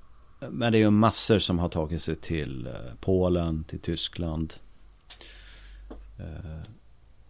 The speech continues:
ja, och vad är det då med det här? Ja, han, Kristersson säger då här, eh, "När vi har krig i Europa, då är det väldigt många saker som inte längre gäller."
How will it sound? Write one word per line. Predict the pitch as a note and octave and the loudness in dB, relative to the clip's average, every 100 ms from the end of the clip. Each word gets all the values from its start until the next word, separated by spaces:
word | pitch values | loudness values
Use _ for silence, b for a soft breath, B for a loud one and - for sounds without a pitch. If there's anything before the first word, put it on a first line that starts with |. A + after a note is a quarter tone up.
| - - - - _ _ _ - - - | -20 -20 -20 -20 _ _ _ -20 -18 0
ja, | A#2 - - | 2 2 2
och | C3 C3 | 4 8
vad | D#3+ C#3+ | 8 8
är | |
det | B2 A2+ - - - - | 8 4 0 -12 -16 -4
då | G2+ E2 | -2 0
med | F2+ | -2
det | |
här? | D#2 - - - b b b b b - | -2 -8 -12 -16 b b b b b -4
Ja, | - C3+ C#3+ - - - - - | 6 8 8 4 -18 -20 -12 0
han, | A2+ - B2+ A#2 | 2 2 0 4
Kristersson | B2 A#2+ B2+ B2 G#2+ E2 | 4 6 6 6 6 4
säger | G#2 F#2+ | 4 6
då | E2+ D#2+ | 4 2
här, | E2 E2 - - - A2 | 2 0 -4 -20 -12 -4
eh, | F#2 - B B | -4 -4 B B
"När | G2+ G2+ | 6 8
vi | G#2 | 8
har | A2 | 6
krig | - B2 C#3+ B2+ | 4 6 6 8
i | B2 | 6
Europa, | F#2+ F#2+ - G2 | 6 4 2 2
då | E2+ | 4
är | F2+ | 2
det | F#2 B2 | 4 6
väldigt | G#2 E2 F2+ | 6 4 4
många | G2 E2+ E2+ | 4 4 2
saker | - D#2+ - E2 | 0 -2 -2 -4
som | F2+ | -2
inte | E2 - | -2 -2
längre | D#2+ D2+ D2+ D2+ F2+ | -2 0 -2 0 0
gäller." | D2+ A2 A#2 C2+ - - | 2 2 4 0 -6 -16